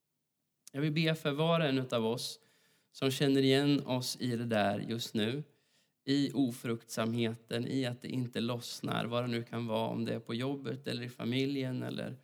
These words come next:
ja, vad det nu än är, så ber jag, Herre, att du ska ge en bekräftelse just nu till var och en av oss, att du är med i det här. Att du vet vad vi går igenom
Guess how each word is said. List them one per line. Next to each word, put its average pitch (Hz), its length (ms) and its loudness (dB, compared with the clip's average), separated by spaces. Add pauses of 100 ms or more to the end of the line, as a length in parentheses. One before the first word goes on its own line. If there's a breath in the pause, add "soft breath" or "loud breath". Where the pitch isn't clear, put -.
(360 soft breath)
ja, - 280 -2
vad 143 180 -2
det 143 60 0
nu 127 220 0
än 117 120 0
är, 117 160 0
så 135 180 -8
ber 147 160 -2
jag, 131 120 0
Herre, 120 260 0
att 123 120 -6
du 131 140 -6
ska 131 160 -8
ge 139 120 -2
en 123 120 -2
bekräftelse 131 720 -4
just 120 280 -6
nu 123 280 -4 (680)
till 147 100 -2
var 147 220 4
och 139 60 2
en 120 180 2
av 113 180 0
oss, - 380 -8
att 127 180 -8
du 139 160 -2
är 127 100 0
med 131 400 2 (680)
i 120 160 -2
det 120 100 0
här. - 440 -2 (1000)
Att 120 180 -10
du 123 120 -2
vet 127 760 -4 (800)
vad 131 120 2
vi 123 120 2
går 120 180 2
igenom 113 680 0